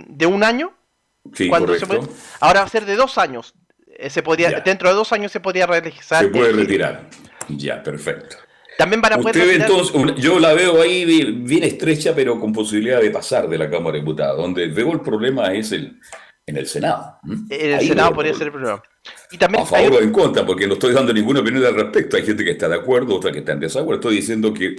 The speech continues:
Speaker 2: a lo mejor pasa la Cámara de Diputados, pero le va a ser más difícil pasar ahí en el Senado.
Speaker 1: En el Senado. Otra, Carlos, otro, otro tema, las rentas vitalicias también van a poder, eh, retirar finalmente. Se incorporó a los pensionados por rentas vitalicias,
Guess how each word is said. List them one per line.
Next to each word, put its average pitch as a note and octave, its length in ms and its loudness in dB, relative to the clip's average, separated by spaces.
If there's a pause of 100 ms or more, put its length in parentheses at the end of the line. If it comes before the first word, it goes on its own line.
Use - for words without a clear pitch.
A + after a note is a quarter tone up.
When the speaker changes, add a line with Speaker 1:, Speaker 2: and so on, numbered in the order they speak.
Speaker 2:
a E2+ 60 -6
lo F2 80 -4
mejor G2 340 -6
pasa C#3+ 260 -2
la A#2 140 -2
Cámara A2 200 -4
de G#2+ 80 0
Diputados, A2+ 360 -2
pero F#2 140 -2
le E2+ 80 -4
va D#2+ 80 -4
a D#2 40 -12
ser F#2 160 -6
más G#2+ 140 -4
difícil G#2+ 480 -8
pasar E2 320 -8
ahí D#2+ 200 -6
en D2+ 60 -4
el D2 100 -10
Senado. - 340 -8 (380)
Speaker 1:
En B2 100 -4
el C3 60 -4
Senado. C3 300 0 (240)
Otra, G#3 320 2
Carlos, A3+ 320 0
otro, G#3+ 300 -2
otro G#3 240 -2
tema, A#3 320 2
las F3 160 0
rentas A3 280 -2
vitalicias E3+ 720 -4
también F#3+ 320 0
van G#3+ 140 2
a G#3 100 2
poder, G#3 460 2
eh, F#3 440 2
retirar F#3 480 0
finalmente. C3+ 680 -2 (240)
Se - 120 -6
incorporó D#3 400 0
a F3+ 40 2
los F#3 100 2
pensionados F3 500 -4
por - 80 -6
rentas F3 240 -2
vitalicias, A3 580 -2